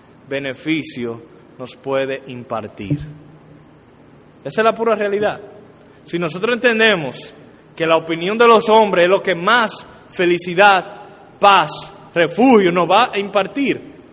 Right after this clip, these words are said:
pues a eso le daremos nuestro trono. Si entendemos que el dinero es quien puede impartirnos eso, pues al dinero le daremos el trono de nuestro corazón.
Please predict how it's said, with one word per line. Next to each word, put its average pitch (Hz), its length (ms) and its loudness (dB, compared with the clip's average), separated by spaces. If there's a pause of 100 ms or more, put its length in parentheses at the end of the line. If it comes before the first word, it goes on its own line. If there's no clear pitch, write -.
(300)
pues 151 220 -2 (100)
a 151 160 2
eso 180 220 0
le 160 100 0
daremos 147 340 0
nuestro 143 300 -8
trono. 101 360 -8 (580)
Si 185 160 2
entendemos 190 480 0
que 220 120 0
el 220 100 2
dinero 214 540 4 (680)
es 196 200 0
quien 196 200 0
puede 202 220 2
impartirnos 185 580 -2
eso, 160 300 -4
pues 165 280 -4
al 160 140 -2
dinero 202 400 0
le 196 100 4
daremos 165 600 0
el 151 160 -4
trono 165 220 -2
de 151 60 -4
nuestro 151 300 -6
corazón. 120 460 -10